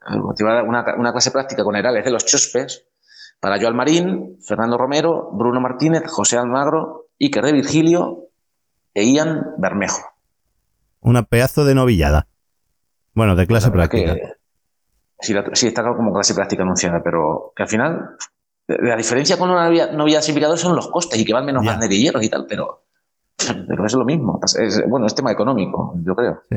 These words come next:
Speaker 1: simplemente.
Speaker 2: Sí, y aparte aquí tampoco cuentan los boletines en la clase práctica, ¿no?
Speaker 1: Exactamente. No, a ellos no les cuenta como novillada sin picadores para debutar, es verdad.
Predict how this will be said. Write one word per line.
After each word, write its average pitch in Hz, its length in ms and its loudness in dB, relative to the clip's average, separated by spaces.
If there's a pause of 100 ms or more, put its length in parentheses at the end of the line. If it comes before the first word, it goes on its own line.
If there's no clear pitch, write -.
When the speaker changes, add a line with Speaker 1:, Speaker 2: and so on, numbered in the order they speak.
Speaker 1:
simplemente. 104 600 -2 (760)
Speaker 2:
Sí, 107 380 0
y 107 80 4
aparte 110 320 2
aquí 113 240 2
tampoco 110 380 0
cuentan 101 400 4
los 92 180 4
boletines 87 540 4
en 98 60 6
la 90 100 4
clase 98 260 4
práctica, 82 400 2
¿no? 107 80 4
Speaker 1:
Exactamente. 135 720 0
No, 113 260 0
a 113 120 2
ellos 135 120 2
no 160 60 4
les 147 140 2
cuenta 135 300 0
como 113 200 0
novillada 110 260 4
sin 123 160 -2
picadores 110 360 0
para 110 100 -2
debutar, 107 340 0
es 113 60 -2
verdad. 101 380 -2